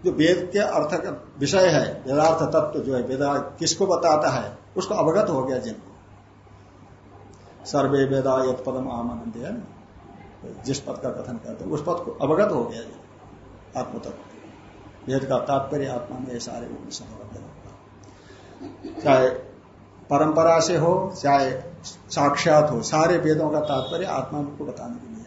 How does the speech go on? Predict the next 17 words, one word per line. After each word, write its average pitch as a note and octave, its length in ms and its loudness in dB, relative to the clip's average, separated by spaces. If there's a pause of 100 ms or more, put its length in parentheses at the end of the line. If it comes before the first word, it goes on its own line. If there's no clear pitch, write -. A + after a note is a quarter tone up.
कर्मकांड F3 480 0
भी C4+ 120 -2
आत्मा F#3 280 0
को G#3 120 -4
बताने E3 340 -4
के C3+ 80 -6
लिए A#2 180 -8
है, G#2+ 100 -14 (180)
परंपरा D#3+ 420 0
से। - 260 -20 (1200)
अज्ञान C#3 340 2
अवस्था C3+ 340 -2
में B2 140 -4
कर्म B2+ 280 -4
का C3+ 80 -4
आदि B2 160 -6
करके A#2+ 380 -6